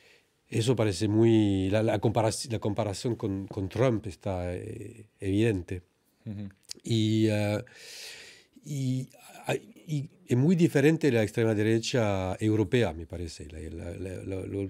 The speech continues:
Speaker 1: la ultraderecha en Europa está obsesionada con el fenómeno de los migrantes.
Speaker 2: Sí.
Speaker 1: Eh, y está obsesada con el, los musulmanes y el, eh, el islam y el, el mundo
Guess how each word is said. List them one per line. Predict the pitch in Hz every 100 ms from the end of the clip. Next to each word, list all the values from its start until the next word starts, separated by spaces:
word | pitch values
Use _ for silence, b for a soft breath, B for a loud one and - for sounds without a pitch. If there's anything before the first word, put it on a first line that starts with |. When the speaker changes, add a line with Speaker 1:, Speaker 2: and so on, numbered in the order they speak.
| -
Speaker 1:
la | 101 95
ultraderecha | 98 110 107 101 110 - 117 107 101 95 87 - -
en | 113 104
Europa | 104 101 135 117
está | 110 113
obsesionada | 98 - 95 - 101 110 117 101 98 b b b b -
con | 107 98 95 95 95
el | 92
fenómeno | 87 98 98 101 98
de | 90
los | 87
migrantes. | 101 92 107 113 117 139 131 - _ b
Speaker 2:
Sí. | b 107 95 82
Speaker 1:
Eh, | - 98 95 92 92 90 90 87 90 -
y | 113 110 110 104
está | - 101 95
obsesada | 90 92 131 127 104
con | 110 95
el, | 95 92 92 90 95
los | 95 -
musulmanes | 92 - 101 98 127 123 113 107 -
y | 95 92
el, | 90 87
eh, | 85 85 85 85
el | 92
islam | 92 - 110 117 131 117
y | 101
el, | 95 92
el | 98 92
mundo | 92 101 104 101 90